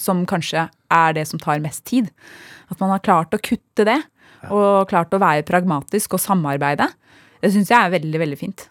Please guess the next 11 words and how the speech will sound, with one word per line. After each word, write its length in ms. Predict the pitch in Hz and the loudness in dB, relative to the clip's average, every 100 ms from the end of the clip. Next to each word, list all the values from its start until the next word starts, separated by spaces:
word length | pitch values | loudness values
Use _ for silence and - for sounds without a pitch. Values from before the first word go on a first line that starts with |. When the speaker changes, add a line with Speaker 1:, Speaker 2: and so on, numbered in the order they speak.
| _ | _
Speaker 1:
At 160 | 185 - | -12 -6
Speaker 2:
Så 60 | |
Speaker 1:
man 80 | 180 | -6
liksom 320 | 170 160 156 156 _ _ 175 | -6 -6 -8 -8 _ _ -2
er 240 | 156 185 | 0 0
litt 80 | 185 | -2
sånn, 160 | 170 - - | -6 -6 -6
ok, 140 | 220 233 - 185 | 0 -2 -2 0
nå 140 | 190 190 | 0 2
har 160 | 160 147 | -2 0
vi 80 | 185 | 2